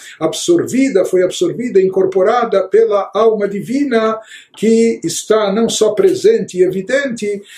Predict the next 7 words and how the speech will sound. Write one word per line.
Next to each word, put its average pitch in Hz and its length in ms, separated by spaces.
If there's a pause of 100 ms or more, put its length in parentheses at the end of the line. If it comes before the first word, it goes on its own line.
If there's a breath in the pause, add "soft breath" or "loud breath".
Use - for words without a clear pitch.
(160 loud breath)
mas 196 300
que 202 140
preenche 208 680
por 196 220
completo 208 920
a 175 80
existência 175 1000